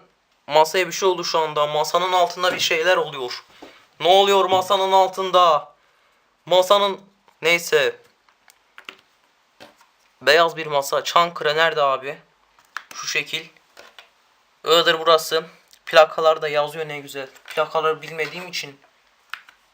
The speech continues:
hiç yani. Ama ben hızlı yapardım bunu ya önceden. Daha hızlıydım yani. Bu kadar değildim abi. Bir pratik yapaydım, ondan sonra çekeydim videosunu ama zamanım yok.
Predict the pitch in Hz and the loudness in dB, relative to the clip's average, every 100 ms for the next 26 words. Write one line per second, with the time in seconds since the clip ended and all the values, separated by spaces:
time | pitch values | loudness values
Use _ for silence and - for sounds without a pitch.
0 | _ - - - 139 120 117 120 _ _ | _ -20 -10 -8 -6 -8 -12 -20 _ _
1 | _ _ _ _ _ _ _ _ _ _ | _ _ _ _ _ _ _ _ _ _
2 | _ _ _ _ _ - _ - 165 180 | _ _ _ _ _ -20 _ 4 6 4
3 | 180 160 185 220 175 147 127 123 117 117 | 0 0 4 4 4 -2 -6 -12 -10 -10
4 | 135 131 120 120 135 160 _ _ _ _ | -10 -12 -14 -14 -16 _ _ _ _ _
5 | _ _ _ _ 147 170 214 185 156 226 | _ _ _ _ 6 8 6 0 -4 -4
6 | 190 175 147 127 120 127 - 226 226 - | -2 -4 0 0 0 -2 0 2 2 0
7 | 180 214 226 190 170 190 185 147 120 - | -4 -4 -4 -4 2 2 2 -2 -4 -10
8 | _ - - - - 170 - 185 180 226 | _ -20 -20 -20 -20 -20 0 4 4 2
9 | 220 196 214 226 185 175 185 214 214 190 | 2 4 4 0 0 -2 0 0 2 0
10 | - 185 185 208 190 160 143 139 175 220 | -2 -6 -6 -6 -6 -8 -10 -2 2 2
11 | 185 165 165 170 190 160 120 - | 4 2 2 -2 -4 -8 -12 -16